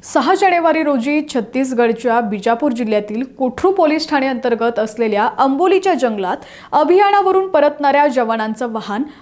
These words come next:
माओवाद्यांनी स्फोट करून उडवली. यात एका चालकासह नऊ जवान शहीद झाले. या घटनेची गंभीर दखल देशाचे गृहमंत्री अमित शहा यांनी घेतली.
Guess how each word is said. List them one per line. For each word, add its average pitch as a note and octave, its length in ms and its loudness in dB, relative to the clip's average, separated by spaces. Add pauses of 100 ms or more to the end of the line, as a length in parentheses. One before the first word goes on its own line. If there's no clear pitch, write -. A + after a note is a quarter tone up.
(120)
माओवाद्यांनी A3+ 840 2
स्फोट D#4 320 -2
करून G#3 340 -4
उडवली. G3+ 300 -4 (420)
यात G3+ 280 0
एका C4 160 0
चालकासह C#4+ 600 -2 (360)
नऊ D4+ 380 2
जवान C#4+ 380 2
शहीद A3+ 300 -4
झाले. G3 240 -10 (380)
या C4 140 0
घटनेची D#4 500 0
गंभीर C#4 440 0
दखल D#4+ 360 0
देशाचे C#4+ 580 -2
गृहमंत्री C4+ 680 -2
अमित C4+ 240 0
शहा C4 220 -4
यांनी G3 200 -8
घेतली. G#3 320 -8